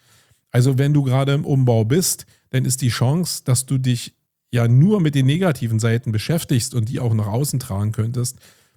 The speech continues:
viel größer, als dass du die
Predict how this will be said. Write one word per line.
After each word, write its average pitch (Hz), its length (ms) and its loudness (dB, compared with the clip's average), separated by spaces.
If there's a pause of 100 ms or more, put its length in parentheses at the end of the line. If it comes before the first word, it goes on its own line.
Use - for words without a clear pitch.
(260)
viel 185 300 0
größer, 165 580 0
als 131 240 -2
dass - 300 -2
du 131 280 2 (220)
die 113 160 -2